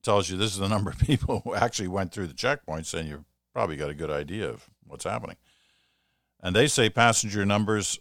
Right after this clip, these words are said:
uh, fallen more than eighty percent when compared to last year, but there are slight increases in May, and June is starting off that way. And we're not yet into the busy summer travel season that normally happens.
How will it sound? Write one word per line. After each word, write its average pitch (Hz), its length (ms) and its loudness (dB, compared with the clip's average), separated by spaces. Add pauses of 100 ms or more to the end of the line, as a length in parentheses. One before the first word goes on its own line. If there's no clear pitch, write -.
uh, 90 320 0
fallen 117 420 2
more 98 200 2
than 87 160 -2
eighty 139 240 0
percent 90 460 -4
when 82 180 -6
compared 85 340 -6
to 73 80 -14
last 90 400 -2
year, 73 160 -6
but 80 240 -4
there 87 240 -2
are 110 560 4
slight 107 500 0
increases 92 840 -4 (600)
in 85 260 -2
May, 95 400 0
and 85 260 -6
June 101 240 -2
is 95 120 -2
starting 107 400 2
off 110 240 0
that 67 260 -6
way. 67 380 -12 (1080)
And 82 220 -4
we're 87 100 0
not 98 280 2
yet 95 260 2
into 90 260 -2
the 78 120 -8
busy 85 440 -4
summer 85 540 -4
travel 82 420 -4
season 90 540 -6
that 76 160 -14
normally 113 380 2
happens. - 560 -12